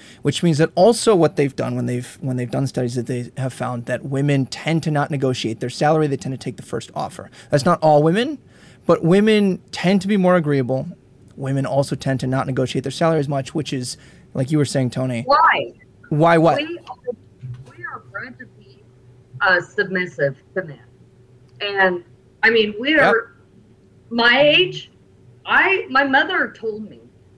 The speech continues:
Speaker 2: "You please your husband." I don't have a husband.
Speaker 1: <laughs> Psych.
Speaker 2: Okay, so
Speaker 1: <laughs>
Speaker 2: you do, he's, he's hungry, you feed him.
Speaker 1: Yep.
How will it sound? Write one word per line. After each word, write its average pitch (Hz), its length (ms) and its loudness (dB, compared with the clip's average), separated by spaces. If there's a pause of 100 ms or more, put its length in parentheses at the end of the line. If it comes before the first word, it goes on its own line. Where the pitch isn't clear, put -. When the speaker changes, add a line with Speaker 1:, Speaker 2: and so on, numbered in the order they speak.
(300)
Speaker 2:
"You 240 160 -6
please 247 400 -4
your 240 180 -2
husband." 190 540 -6 (960)
I - 680 -6
don't - 220 -4
have 285 180 2
a 247 120 4
husband. 190 640 -2 (440)
Speaker 1:
<laughs> - 500 -16 (680)
Psych. 185 260 2
Speaker 2:
Okay, 269 240 -2
so 262 340 4 (200)
Speaker 1:
<laughs> 294 180 2
Speaker 2:
you 392 380 4
do, 403 420 -2
he's, 339 320 -4
he's 247 440 -2
hungry, 339 440 0
you 311 140 0
feed 311 320 -4
him. 143 160 -10 (300)
Speaker 1:
Yep. 113 140 -12